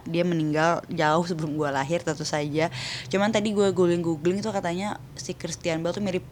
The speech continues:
banget sama Ken Miles dari cara dia ngomong. Terus kayak si Ken Miles tuh punya ciri khas sendiri gitu kalau ngomong, kayak si B J Habibie. Eh, ada ciri khasnya tersendiri. Nah, itu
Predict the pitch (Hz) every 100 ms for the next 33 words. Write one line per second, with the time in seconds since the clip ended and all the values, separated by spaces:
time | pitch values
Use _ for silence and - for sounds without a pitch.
0 | 147 151 147 160 165 156 156 135 147 151
1 | 151 151 - 151 156 - 147 147 143 151
2 | 147 151 170 202 185 156 156 160 170 -
3 | - - - - - 170 - - - -
4 | - 175 - 190 185 175 180 196 247 214
5 | 190 196 185 170 185 185 175 170 180 196
6 | 180 170 175 175 175 165 151 - 165 165
7 | 160 160 151 156 147 160 - - - -
8 | 160 151 151 151 147 143 - 165 165 -
9 | 165 - 165 160 160 170 160 165 156 147
10 | 131 - - - 277